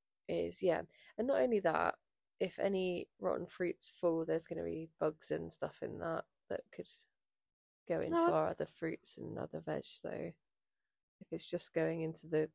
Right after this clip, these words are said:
Speaker 1: the
Speaker 2: You just
Speaker 1: soil
Speaker 2: don't
Speaker 1: of
Speaker 2: know.
Speaker 1: the
Speaker 2: You ju-, yeah, you
Speaker 1: flowers,
Speaker 2: just don't
Speaker 1: then,
Speaker 2: know. Yeah.
Speaker 1: you know, I suppose.
Speaker 2: So we've got, like, um, that area, it will be wild, but I've also bought things that are things that you would find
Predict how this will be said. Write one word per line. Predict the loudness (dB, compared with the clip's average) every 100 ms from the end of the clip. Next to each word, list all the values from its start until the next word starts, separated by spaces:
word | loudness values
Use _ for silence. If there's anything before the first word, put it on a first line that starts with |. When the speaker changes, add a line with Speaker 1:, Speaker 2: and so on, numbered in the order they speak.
| -2
Speaker 1:
the |
Speaker 2:
You | 0
just | 4
Speaker 1:
soil | 6
Speaker 2:
don't | 6 6
Speaker 1:
of | 4
Speaker 2:
know. | 6 8
Speaker 1:
the | 8 6 4
Speaker 2:
You |
ju-, | 0
yeah, | 8 10 12 10
you | 8
Speaker 1:
flowers, | 6
Speaker 2:
just | 8
don't | 8
Speaker 1:
then, | 6 4 0
Speaker 2:
know. | -2 -10 _ _
Yeah. | 2 4 4
Speaker 1:
you | 2
know, | -4 -6
I | -8
suppose. | -6 -2 0 6
Speaker 2:
So | 8
we've | 8
got, | 8 8
like, | 10 10 10 6 -12 -4 2
um, | 4 4 6
that | 8 10
area, | 8 8 6 4 4 2 2
it | 0 4
will | 4
be | 4 2
wild, | 4 4 6 6 2 0
but | -2
I've | 6
also | 6 8 6
bought | 8 8 8
things | 4 0 0 -4
that | -2 2
are | 4 4 4 2 -4 _ -20 -20 _ _ _ _ _ _ _ _ _ _ _ _ _ -20 6
things | 8 8
that | 6
you | 0 6
would | 4
find | 6 8 8 6